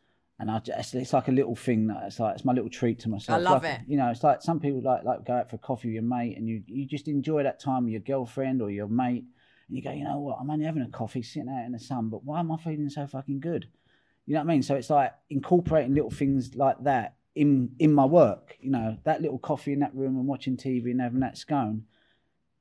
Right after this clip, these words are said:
Speaker 1: is while I'm smothering myself in mustard. So while I'm getting the mustard on, I might as well have a bit of scone and cream <laughs> just to sort of like, you know, like, it's like, it's like tug of war. You know what I mean?
Speaker 2: I love it. There's something just so perfect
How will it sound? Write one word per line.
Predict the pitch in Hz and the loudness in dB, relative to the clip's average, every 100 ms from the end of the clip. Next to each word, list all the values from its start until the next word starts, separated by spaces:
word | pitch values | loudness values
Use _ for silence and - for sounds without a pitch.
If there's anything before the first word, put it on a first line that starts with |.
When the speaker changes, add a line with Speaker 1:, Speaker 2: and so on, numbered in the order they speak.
| _ | _
Speaker 1:
is | 147 131 | -2 0
while | 147 143 | 2 2
I'm | 131 | 2
smothering | - 143 127 131 | 2 2 4 2
myself | 127 123 143 120 | 2 0 0 0
in | 123 135 | 0 0
mustard. | 147 - 110 98 | 0 -2 -8 -4
So | 131 | -2
while | 131 165 160 | 2 4 6
I'm | 147 139 | 4 2
getting | 147 131 | 0 0
the | 135 | 2
mustard | 151 151 139 110 | 0 0 -4 -4
on, | 113 131 - | -2 -4 -4
I | |
might | 147 156 - | -2 0 -2
as | 123 | -4
well | 135 | -2
have | 123 | -2
a | |
bit | 131 - | -4 -6
of | 107 | -6
scone | - 143 135 | 0 2 4
and | 131 | 4
cream | - 160 123 117 | 2 2 4 2
<laughs> | 170 | 0
just | - | -2
to | 131 | -2
sort | 156 - 135 | 0 2 6
of | |
like, | 143 135 - - - - - - _ | 8 6 0 -16 -16 -18 -20 -20 _
you | 156 | 0
know, | 143 | 2
like, | 135 143 135 | 4 4 4
it's | 135 - | -4 2
like, | 147 143 | 2 2
it's | - | 0
like | 160 143 175 | 0 0 -2
tug | - 170 143 | 2 4 4
of | 147 | 6
war. | 180 165 101 - _ - - _ | 8 8 4 -4 _ -20 -20 _
You | 143 | -4
know | 151 | -2
what | 151 160 | -2 0
I | |
mean? | 131 117 156 - - - - _ | 0 -2 -6 -16 -20 -20 -20 _
Speaker 2:
I | 202 | -2
love | 202 208 214 196 | 2 4 2 2
it. | 175 - - - | 0 -2 -10 -2
There's | 302 - | 0 2
something | 415 359 330 311 269 | 0 0 0 0 0
just | 302 277 - | -2 -2 0
so | 302 302 | 0 0
perfect | 247 285 285 196 - - | 0 0 0 -4 -6 -8